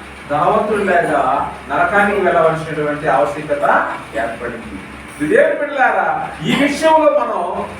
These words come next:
జ్ఞాపకం చేసుకోవాల్సింది ఏంటంటే, మత్తయి సువార్త ఇరవై ఇరవై ఒకటిలో చెప్పినట్టుగా, "బలా నమ్మకమైన దాసుడా" అంటాడు.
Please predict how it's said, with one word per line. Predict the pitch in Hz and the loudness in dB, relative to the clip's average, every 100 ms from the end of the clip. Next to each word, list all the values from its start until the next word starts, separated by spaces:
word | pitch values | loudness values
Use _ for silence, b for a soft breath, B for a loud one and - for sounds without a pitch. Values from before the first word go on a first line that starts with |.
| - | 0
జ్ఞాపకం | 196 262 294 294 294 240 | 2 2 0 0 0 2
చేసుకోవాల్సింది | 233 226 214 202 196 180 180 | 2 2 2 2 2 0 0
ఏంటంటే, | 180 170 170 147 139 143 - - - - | 0 -4 -4 -4 -4 -4 -6 -10 -4 0
మత్తయి | 196 277 277 | 4 4 2
సువార్త | - 262 247 247 | 0 2 2 4
ఇరవై | 220 214 240 | 2 2 0
ఇరవై | 233 214 214 | 0 2 2
ఒకటిలో | 202 202 | 2 0
చెప్పినట్టుగా, | 190 196 185 185 175 - - - - - - - | 0 0 -2 -2 0 2 4 4 0 -4 -10 -2
"బలా | 320 - 285 302 381 285 277 | 0 2 4 4 4 2 0
నమ్మకమైన | 302 294 302 302 302 285 | -2 -2 -2 -2 -2 0
దాసుడా" | 262 254 247 220 | 2 0 2 2
అంటాడు. | - - - - | 2 0 -6 -8